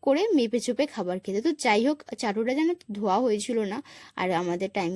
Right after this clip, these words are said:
করে তখন জলও এসেছিল না, আর সেই জন্য আগের দিনের রুটি করা চাটু এখনও পড়েছিল, সেটা না মেজে আমি বা-, রুটি গরম করতে পারবো না। আর সেই জন্য গ্যাসেতে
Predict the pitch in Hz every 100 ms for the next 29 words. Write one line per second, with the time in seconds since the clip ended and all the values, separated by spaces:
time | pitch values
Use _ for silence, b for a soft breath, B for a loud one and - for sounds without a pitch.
0 | 208 233 285 320 311 254 208 196 196 202
1 | 214 202 190 196 _ - 208 - 185 208
2 | 214 262 196 196 220 208 269 277 214 202
3 | 214 220 269 262 370 214 240 214 202 180
4 | 208 208 254 294 302 262 240 240 220 247
5 | 233 226 - 214 214 226 208 208 202 -
6 | 208 285 277 233 240 B B B B -
7 | 190 - 185 196 208 247 190 - 214